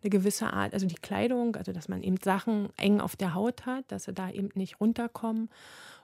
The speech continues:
Und es gibt aber immer Stellen, die offen sind. Also zum Beispiel bei mir ist sehr sensibel mein Hals.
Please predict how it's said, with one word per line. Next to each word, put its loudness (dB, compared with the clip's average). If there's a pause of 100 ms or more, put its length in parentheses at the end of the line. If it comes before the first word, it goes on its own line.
(140)
Und 6
es 0
gibt -4
aber 4
immer 4
Stellen, 2
die 0
offen 4
sind. 6
Also 2
zum 0
Beispiel -2
bei -2
mir 4
ist -4
sehr 6
sensibel 4
mein 4
Hals. 0